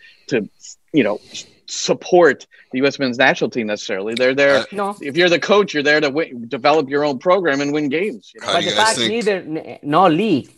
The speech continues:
Speaker 3: no league is there to support the national team. There's different.
Speaker 1: Right.
Speaker 2: How,
Speaker 1: Yeah.
Speaker 2: how do you guys think Jordan Morris is gonna do?
Speaker 3: Well, he played already five
Speaker 2: Yeah.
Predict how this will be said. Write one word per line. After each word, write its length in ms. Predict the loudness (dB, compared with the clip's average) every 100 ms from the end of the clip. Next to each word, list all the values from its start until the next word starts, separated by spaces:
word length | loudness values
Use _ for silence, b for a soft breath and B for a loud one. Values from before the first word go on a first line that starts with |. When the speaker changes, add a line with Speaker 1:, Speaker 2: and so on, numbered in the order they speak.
| -2
Speaker 3:
no 160 | 0
league 320 | 2 4 4 2
is 140 | 2
there 200 | 4 2
to 140 | 0
support 360 | -6 -4 -2 -2
the 60 | 0
national 420 | 0 -2 -6 -8
team. 180 | -8 -8
There's 180 | -8
different. 480 | -8 -12 -6 -6 -2
Speaker 1:
Right. 100 | -4 -6 _ _ _ -4
Speaker 2:
How, 140 | -2
Speaker 1:
Yeah. 140 | 0 -2
Speaker 2:
how 100 | -4
do 80 | 0
you 60 |
guys 180 | 0 2
think 200 | 0 -2
Jordan 200 | -2 -2
Morris 240 | 0 -2 -4
is 100 | -6
gonna 180 | -6 -6
do? 160 | -6 -6 B B B B _ _ _ _ -20 -20 _ _ -4
Speaker 3:
Well, 120 | 0
he 80 | 2
played 220 | 4 4
already 680 | 6 2 2 -2 -4 -8 -14
five 360 | _ 2 2
Speaker 2:
Yeah. 180 | 0